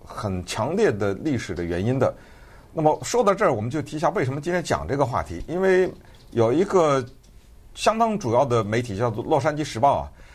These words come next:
它刻意的呢做，<laughs> 做了一个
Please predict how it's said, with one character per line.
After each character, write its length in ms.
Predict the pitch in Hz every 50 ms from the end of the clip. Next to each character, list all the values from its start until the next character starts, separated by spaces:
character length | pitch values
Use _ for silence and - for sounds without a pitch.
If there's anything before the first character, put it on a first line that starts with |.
| - - - -
它 140 | - 180 180
刻 320 | 180 - - 262 220 185
意 120 | 185 156
的 140 | 127 113 107
呢 240 | 95 95 92 90 76 - - - - - - - - - - - - - - - -
做， 180 | - - 139 131 117 508
<laughs> 160 | 480 415 151 139
做 160 | - 202 160
了 80 | 123 113
一 80 | 120
个 220 | 117 120 123 120